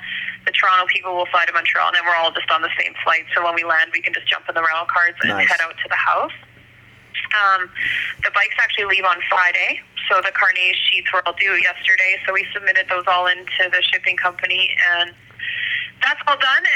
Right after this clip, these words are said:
Speaker 1: And then, yeah, the bikes will leave Friday, and then they'll, they'll go through customs and all that stuff over there, and then hopefully, <laughs> if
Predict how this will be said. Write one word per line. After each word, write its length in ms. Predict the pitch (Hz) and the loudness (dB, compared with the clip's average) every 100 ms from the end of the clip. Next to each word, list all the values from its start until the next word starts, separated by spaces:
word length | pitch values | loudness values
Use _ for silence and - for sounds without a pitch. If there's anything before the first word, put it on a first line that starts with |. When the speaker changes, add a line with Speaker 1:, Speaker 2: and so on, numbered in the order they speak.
| 240 | 2
Speaker 1:
And 80 | 220 | 4
then, 300 | 214 214 214 | 2 2 -6
yeah, 200 | 151 240 208 | -2 0 0
the 60 | |
bikes 260 | 196 185 - | -2 -2 -2
will 80 | 208 | -2
leave 160 | 196 185 | 0 0
Friday, 460 | 196 180 190 220 226 196 | 2 2 2 0 0 0
and 80 | |
then 120 | 190 185 | 0 0
they'll, 140 | 180 | -2
they'll 380 | 170 - 175 185 | -4 -4 -2 0
go 80 | 185 - | 0 0
through 120 | 156 | 0
customs 440 | - 165 - 180 | 0 -2 -6 -6
and 100 | 180 | -2
all 100 | 170 | 2
that 140 | 170 170 - | 2 0 -4
stuff 160 | 180 190 | -4 -2
over 200 | 180 190 | -2 2
there, 180 | 202 220 185 | 4 4 2
and 80 | 180 | 2
then 220 | 170 170 - - - - - - | 0 0 -8 -10 -20 -20 -20 -6
hopefully, 480 | 202 - - - - | -6 -2 0 2 2
<laughs> 80 | |
if 80 | - | 2